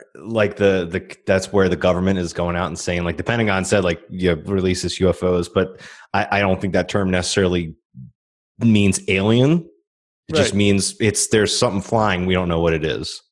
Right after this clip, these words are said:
Speaker 2: <laughs>
Speaker 1: Right?
Speaker 2: But what, but what is it? That's the
Speaker 1: Yeah.
Speaker 2: question. <laughs> I mean,
Speaker 1: That's why it's unidentified, Dave. <laughs>
Speaker 2: <laughs> So, well, maybe so, but somebody knows, right? Don't you think?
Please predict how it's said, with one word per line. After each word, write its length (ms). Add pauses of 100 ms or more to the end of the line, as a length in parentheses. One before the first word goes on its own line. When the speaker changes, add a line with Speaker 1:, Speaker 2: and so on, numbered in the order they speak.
(280)
Speaker 2:
<laughs> 80 (720)
Speaker 1:
Right? 260 (640)
Speaker 2:
But 120
what, 180
but 80
what 200
is 200
it? 260
That's 300
the 60
Speaker 1:
Yeah. 20
Speaker 2:
question. 580 (380)
<laughs> 400
I 60
mean, 100
Speaker 1:
That's 140
why 180
it's 160
unidentified, 800
Dave. 300
<laughs> 180
Speaker 2:
<laughs> 140
So, 400 (400)
well, 180
maybe 300
so, 220
but 300
somebody 520
knows, 380
right? 260 (340)
Don't 140
you 60
think? 240